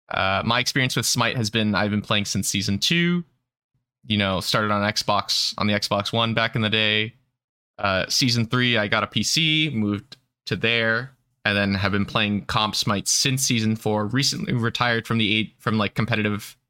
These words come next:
am-, and amateur this last A G L season to start a podcast like this. Um, and if you guys wanna jump in and give your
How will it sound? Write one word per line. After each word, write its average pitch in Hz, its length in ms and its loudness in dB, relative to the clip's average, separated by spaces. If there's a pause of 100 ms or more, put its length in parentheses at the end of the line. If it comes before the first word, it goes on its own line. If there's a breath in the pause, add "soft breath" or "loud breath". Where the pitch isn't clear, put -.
(140)
am-, 95 100 -2
and 101 380 0
amateur 104 540 0
this 104 240 -2
last 101 480 0
A 110 100 0
G 107 140 0
L 98 140 0
season 98 500 0 (600)
to - 80 -2
start 107 460 -2
a 117 60 -4
podcast 120 460 -2
like 127 160 -4
this. - 440 -2 (180)
Um, 101 420 -4 (140)
and 104 80 0
if 95 80 -4
you 107 80 2
guys 107 180 0
wanna 101 240 2 (140)
jump 101 240 -2
in 101 120 2
and 95 280 0 (200)
give 101 160 0
your 101 400 0